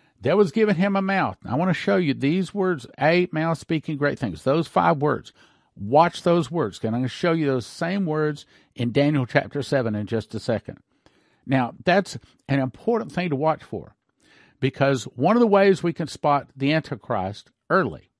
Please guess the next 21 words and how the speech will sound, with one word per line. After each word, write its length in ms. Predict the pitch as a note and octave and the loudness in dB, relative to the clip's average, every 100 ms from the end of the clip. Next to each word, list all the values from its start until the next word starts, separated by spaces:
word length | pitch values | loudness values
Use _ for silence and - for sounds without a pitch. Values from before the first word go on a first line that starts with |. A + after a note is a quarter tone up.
| _ _ _ | _ _ _
before 300 | A2 - C3+ | -10 -6 -6
the 80 | A#2 | -2
rest 220 | C#3 C#3 | -2 -2
of 40 | - | -4
the 140 | B2 | -4
world 260 | C3 B2 - | -2 -2 -6
spots 380 | - C3 A2+ | -6 -6 -6
him, 220 | G2 F2 - _ _ _ _ | -10 -12 -14 _ _ _ _
is 160 | B2+ G#2 | -2 0
when 200 | E3+ G3+ | 0 2
we 100 | F#3+ | 2
see 220 | - F#3+ | 2 0
this 240 | F3 D#3 | -2 -4
guy 480 | - B2+ G2+ G2+ A#2+ - _ _ _ _ C3 | 2 4 4 2 -4 -12 _ _ _ _ 2
that 180 | B2+ | 2
is 160 | A2+ G2 | 2 0
one 300 | G2 C3+ F#3 | -2 0 0
of 60 | F#3 | -2
the 80 | |
ten 440 | E3 F#3 F3+ E3+ E3+ | -6 -6 -6 -8 -10
rulers. 580 | B2+ D#3 D#3+ A2 A#2+ | -4 -2 0 -2 -6